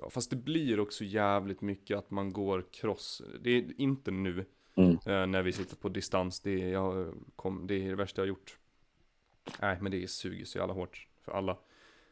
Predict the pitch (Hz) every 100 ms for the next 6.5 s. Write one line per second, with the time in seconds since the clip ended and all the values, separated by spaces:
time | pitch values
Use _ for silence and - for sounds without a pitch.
0 | _ - 110 110 107 117 117 104 104 113
1 | 104 98 95 98 95 - 95 95 98 98
2 | 92 92 95 98 - - - - 98 98
3 | 95 90 98 95 98 95 92 90 90 90
4 | - - - - 98 - 98 - - -
5 | - 101 87 92 92 - 95 - 90 _
6 | - 98 92 92